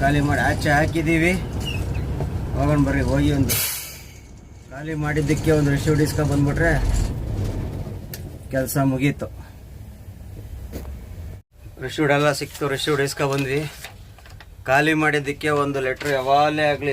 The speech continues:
ಎಲ್ಲೇ ಆಗಲಿ ಬಾಡಿಗೆ ಇರಲ್ಲ. ಈ ಮಾಲ್ಗಳೆಲ್ಲ ತುಂಬ್ಕೊ ಬಂದ್ರೆ ಅವ್ರು ಬಾಡಿಗೆ ಕೊಡಲ್ಲ, ಅವ್ರ ಪಾಲ್ಟಿ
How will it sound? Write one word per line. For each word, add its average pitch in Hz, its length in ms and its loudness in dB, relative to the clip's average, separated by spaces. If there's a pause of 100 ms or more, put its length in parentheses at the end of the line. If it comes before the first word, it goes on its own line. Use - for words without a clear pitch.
ಎಲ್ಲೇ 135 260 0
ಆಗಲಿ 135 200 0 (140)
ಬಾಡಿಗೆ 135 320 2
ಇರಲ್ಲ. 135 160 2 (100)
ಈ - 20 -4 (120)
ಮಾಲ್ಗಳೆಲ್ಲ 143 480 2 (100)
ತುಂಬ್ಕೊ 139 320 -4
ಬಂದ್ರೆ 135 240 -2 (680)
ಅವ್ರು 120 180 0
ಬಾಡಿಗೆ 127 300 4
ಕೊಡಲ್ಲ, 131 260 2 (880)
ಅವ್ರ 120 120 0 (120)
ಪಾಲ್ಟಿ 135 260 2